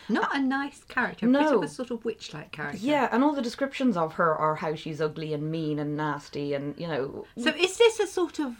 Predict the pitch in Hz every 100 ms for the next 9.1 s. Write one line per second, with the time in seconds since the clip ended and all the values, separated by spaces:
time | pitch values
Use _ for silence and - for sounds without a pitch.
0 | - 175 240 - 220 208 175 - 220 190
1 | 180 175 - - - 208 - 196 175 220
2 | 196 180 165 180 185 170 - 185 165 151
3 | 151 147 - - 233 269 214 - 208 175
4 | 170 127 143 - 214 233 233 220 226 220
5 | - 240 - 208 185 185 208 240 160 -
6 | 180 165 151 - 139 170 - - - -
7 | - 160 175 - - 160 - 208 123 233
8 | 226 170 160 208 185 160 208 208 - 220